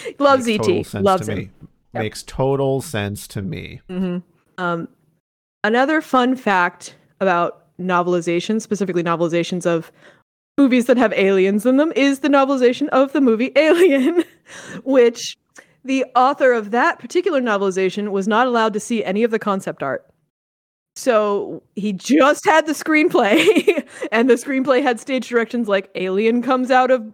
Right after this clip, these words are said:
Speaker 1: door hatch" or whatever. No descrip-, no physical description whatsoever. So he kinda just had to wing it. And so, you know, eh, not all authors are given all of the visual cues that this author was given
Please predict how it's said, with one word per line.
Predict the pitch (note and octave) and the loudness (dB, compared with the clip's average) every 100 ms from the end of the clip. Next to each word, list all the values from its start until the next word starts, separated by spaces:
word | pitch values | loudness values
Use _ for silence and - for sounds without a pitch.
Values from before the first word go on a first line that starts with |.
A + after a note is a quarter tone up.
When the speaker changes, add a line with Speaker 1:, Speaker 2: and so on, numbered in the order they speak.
| _ A3 | _ 0
Speaker 1:
door | C4 C#4+ | 2 2
hatch" | A#3+ G#3+ F3+ - | 2 -2 -2 -4
or | G3+ F#3+ | -4 -2
whatever. | G3 F#3 F3+ G3 - - _ _ | -2 -2 -2 -4 -6 -18 _ _
No | G3 G3+ G#3+ C4 | -8 0 2 0
descrip-, | B3+ - A#3+ G3 | -4 -4 -4 -4
no | G#3+ A#3 | -2 -2
physical | B3 B3+ A#3 A3+ | -2 -6 -4 -6
description | G#3+ G#3+ G3+ G3 F#3 | -4 -8 -8 -8 -6
whatsoever. | F3+ - F#3 C#3+ F3 D#3+ D#3 - _ _ | -6 -4 -6 -4 -4 -6 -10 -18 _ _
So | F3+ | -14
he | F3+ | -14
kinda | - C#4+ E4+ E4 | -8 -6 -4 -4
just | D#4+ | -4
had | D#4+ D#4+ | -4 -4
to | E4 | -2
wing | C#4+ G#3 G#3 | -2 -2 -2
it. | D3+ - _ B3 - | -4 -8 _ -18 -10
And | F3+ E3+ | -10 -8
so, | - F3+ F3+ - | -6 -4 -4 -6
you | F3+ | -6
know, | F#3+ B3+ C#4 - _ _ _ _ _ _ _ _ | -2 -2 -4 -8 _ _ _ _ _ _ _ _
eh, | - - _ _ | -14 -14 _ _
not | F#3+ F#3+ A3+ C4 - - | -10 -4 -2 -2 -4 -4
all | G#3 A3+ A3 | -2 -2 -2
authors | F#3 F#3+ G3 F#3 F3+ | -2 -2 -2 -6 -4
are | F3+ | -6
given | E3+ F#3+ F#3 F3 F3 - _ - | -4 -4 -4 -6 -10 -16 _ -4
all | F3+ F3+ | -2 -2
of | E3+ | -4
the | F3+ | -6
visual | E3+ F3+ F#3 F3+ | -4 -4 -2 -4
cues | - F3 F3+ E3 | -4 -4 -2 -2
that | E3 D#3+ F3 | -4 -4 -4
this | F3+ | -4
author | F3 E3 E3 | -4 -4 -6
was | D#3 D#3+ | -6 -8
given | F3 E3 D#3+ | -8 -8 -8